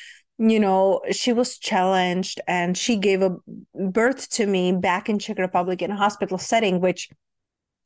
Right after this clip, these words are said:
when she was birthing me, she was seventeen. So when I did one time breathwork session, I could see how scared and alone she was there and how uncomfortable. And,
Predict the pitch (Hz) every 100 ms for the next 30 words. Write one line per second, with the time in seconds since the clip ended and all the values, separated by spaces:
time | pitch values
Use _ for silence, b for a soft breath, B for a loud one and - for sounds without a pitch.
0 | _ 196 196 185 233 262 208 170 190 214
1 | 202 180 170 - 269 359 - - 202 190
2 | - 196 220 - - _ B B B B
3 | B - - 220 226 320 320 294 233 220
4 | 214 226 196 202 196 196 185 - - -
5 | 247 - 202 170 - - 196 262 285 233
6 | 220 - 220 208 180 175 185 185 - -
7 | 190 196 208 - 185 - 185 170 190 196
8 | 185 - 185 170 175 165 170 175 190 -
9 | 185 175 165 180 185 208 214 220 202 185
10 | 165 165 - 175 180